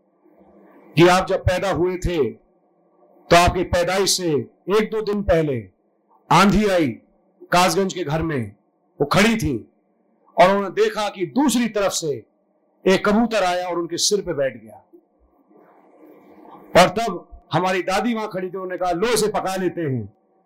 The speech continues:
उन्होंने ख्वाब में देखा और तब उन्होंने कहा, "नहीं, हम इसे नहीं पकाएंगे।" उन्होंने लेके उसे एक मोंढे में छिपा दिया कि जब आंधी खत्म होगी इसे हम फिर उड़ा देंगे। अगले दिन सुबह बोले, मैं नहा के निकली,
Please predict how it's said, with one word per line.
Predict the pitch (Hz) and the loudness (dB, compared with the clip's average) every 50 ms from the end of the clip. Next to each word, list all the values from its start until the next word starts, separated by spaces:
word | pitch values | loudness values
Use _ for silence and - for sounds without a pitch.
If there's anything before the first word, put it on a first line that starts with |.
| _ _ _ _ _ - | _ _ _ _ _ 2
उन्होंने | 196 202 220 220 | 2 4 4 2
ख्वाब | 208 156 - - - 226 269 285 | 0 -4 -4 0 2 4 4 4
में | 269 254 214 | 2 0 0
देखा | 196 185 - - 131 110 101 - _ _ _ _ _ _ _ _ _ _ _ _ _ _ _ _ _ _ _ - | 0 -2 -2 -4 -6 -8 -8 -12 _ _ _ _ _ _ _ _ _ _ _ _ _ _ _ _ _ _ _ 2
और | 180 | 2
तब | 180 - 254 254 | 4 4 0 -2
उन्होंने | 247 240 233 220 214 | 0 -2 0 -2 -2
कहा, | 214 214 208 202 | -2 -2 -4 -4
"नहीं, | 190 196 208 208 | -4 -2 -2 -2
हम | 196 196 | -2 -2
इसे | 185 160 190 | -2 -2 -2
नहीं | 185 175 180 | -2 -4 -4
पकाएंगे।" | 170 175 147 156 156 151 147 143 151 160 175 165 - _ | -4 -4 -2 -2 -4 -4 -4 -6 -6 -6 -8 -8 -8 _
उन्होंने | 175 175 185 190 180 | -6 -6 -4 -6 -6
लेके | 175 175 175 175 | -6 -8 -8 -10
उसे | 170 185 | -10 -8
एक | 180 165 | -6 -2
मोंढे | 170 190 214 226 214 185 190 | 0 2 4 4 4 2 0
में | 180 170 | -2 -4
छिपा | - - - 135 127 | -6 -8 -6 -6 -6
दिया | 120 117 120 110 101 - _ _ _ _ _ - | -6 -6 -10 -14 -16 -18 _ _ _ _ _ -2
कि | 160 | 0
जब | 156 175 170 - 165 | 2 2 0 0 -2
आंधी | 170 190 196 196 208 | -2 -2 -2 -2 -4
खत्म | - 170 175 175 165 | -4 -6 -8 -8 -8
होगी | 160 160 165 160 175 | -8 -8 -6 -4 -4
इसे | 165 170 | -4 -4
हम | 165 151 | -8 -8
फिर | - 147 147 | -8 -6 -4
उड़ा | 147 135 127 | -2 -2 -2
देंगे। | 120 120 117 113 110 104 104 101 _ _ _ _ - - - _ _ _ _ _ _ _ _ _ _ _ _ _ _ _ - _ - | -2 -4 -10 -14 -16 -18 -20 -20 _ _ _ _ -18 -18 -18 _ _ _ _ _ _ _ _ _ _ _ _ _ _ _ -20 _ 2
अगले | 165 180 180 190 208 208 | 4 4 4 4 4 2
दिन | 208 202 - 208 196 | 2 0 -2 -2 -2
सुबह | - - 202 190 202 196 190 175 | -2 -2 -2 -4 -4 -4 -4 -6
बोले, | 147 131 - _ _ 135 156 170 180 175 | -8 -10 -16 _ _ -2 0 0 0 0
मैं | 175 170 | -2 -4
नहा | 165 170 156 170 185 | -4 -2 -2 -2 -2
के | 180 180 185 | -2 -6 -8
निकली, | 180 175 147 180 185 185 185 185 - | -8 -8 -6 -6 -8 -8 -8 -12 -18